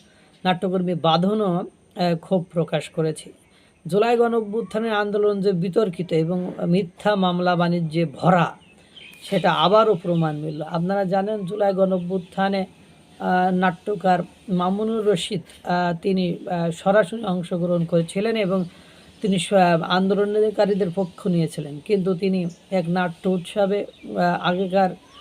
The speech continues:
আহ, শিল্পকলা একাডেমির মহাপরিচালক সরাসরি তাকে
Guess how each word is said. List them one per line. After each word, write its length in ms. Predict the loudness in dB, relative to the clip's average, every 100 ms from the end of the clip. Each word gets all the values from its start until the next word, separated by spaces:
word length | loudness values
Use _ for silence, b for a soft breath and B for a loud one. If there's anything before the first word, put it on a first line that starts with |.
| B B
আহ, 260 | -2 2 2
শিল্পকলা 580 | 0 -2 -2 0 2 2
একাডেমির 540 | 2 0 2 0 -2
মহাপরিচালক 920 | -2 -2 -2 -2 -4 -2 0 0 0 -2
সরাসরি 520 | 0 2 0 -2 -4 -4
তাকে 300 | -2 -2